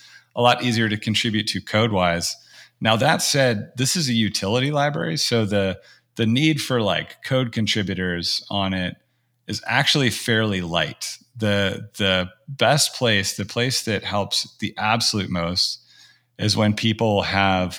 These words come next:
um, uh, when, when people are, when people are working on things that, uh, are, like, documenting or articles or helping other people or doing trainings, like, free videos on, like, how to do this stuff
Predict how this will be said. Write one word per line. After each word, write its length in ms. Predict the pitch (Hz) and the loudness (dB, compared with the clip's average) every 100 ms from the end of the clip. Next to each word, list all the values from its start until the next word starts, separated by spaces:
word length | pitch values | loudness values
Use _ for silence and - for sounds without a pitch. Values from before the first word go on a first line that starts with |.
| - | -6
um, 500 | 95 92 87 80 85 - _ _ _ _ _ _ _ - _ _ _ _ _ _ _ _ _ _ _ _ - 220 | -2 0 0 -2 -6 -10 _ _ _ _ _ _ _ -20 _ _ _ _ _ _ _ _ _ _ _ _ -18 -8
uh, 160 | - 107 - - - | -4 -4 -6 -14 -8
when, 200 | 170 131 | 0 0
when 180 | - 123 | 2 0
people 320 | 127 139 131 | 2 2 4
are, 180 | 117 104 | 4 4
when 140 | 113 | 0
people 240 | 107 123 117 | 0 2 2
are 80 | 110 | 2
working 340 | 104 104 113 | 0 0 0
on 240 | 101 95 | 2 0
things 460 | 92 104 98 98 92 | -2 -2 0 0 -2
that, 300 | 95 87 - - | -2 -2 -4 -6
uh, 460 | 95 87 85 82 - - _ - _ _ _ - | -2 -2 -2 -6 -10 -16 _ -20 _ _ _ -8
are, 160 | 110 98 | -4 -2
like, 180 | 98 | -2
documenting 840 | 107 101 107 104 101 101 101 95 92 | 0 0 0 -2 -2 -2 -2 -2 -2
or 160 | 92 | -4
articles 800 | 95 98 101 - 98 92 92 92 | -2 -2 -2 -4 -2 -2 -2 -4
or 180 | - 85 | -4 -4
helping 420 | - 113 110 107 | 0 -2 0 0
other 160 | 98 92 | 0 -2
people 360 | - 98 107 | -4 -4 -2
or 240 | 98 95 92 | -2 -2 -2
doing 300 | 110 110 104 | 0 0 0
trainings, 560 | - 104 101 101 98 | 0 0 2 0 0
like, 160 | 92 87 | -4 -6
free 320 | - 110 104 | -4 0 0
videos 400 | 95 98 98 95 | 2 2 2 0
on, 80 | 90 | -2
like, 160 | 82 | -4
how 180 | - 98 | -2 0
to 80 | 95 | 0
do 180 | 87 90 | -2 -4
this 180 | 92 - | -2 -2
stuff 440 | 92 90 90 | -2 -4 -6